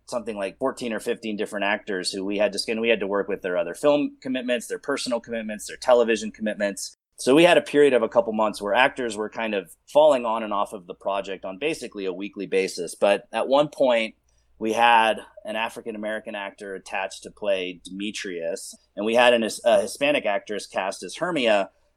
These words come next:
And I was, I was like, "Great, this is exactly what I want," you know? And, and Lily and Hamish came on kinda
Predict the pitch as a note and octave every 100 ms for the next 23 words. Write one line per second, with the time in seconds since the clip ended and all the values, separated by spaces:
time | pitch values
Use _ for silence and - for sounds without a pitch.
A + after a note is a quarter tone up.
0 | - C3 E3 F#3 C#3+ D3+ D#3+ B2+ - B2+
1 | C3 A2+ F2+ B2 A#2 A#2+ G#2+ G2 A2+ A2
2 | A#2+ G#2+ G2 F#2 F2 D2+ - F#2 F#2+ G2
3 | G#2 A#2+ B2 C#3 G3 G#3 E3 B2+ B2+ B2
4 | A2 - A#2+ A2+ A2 - A2+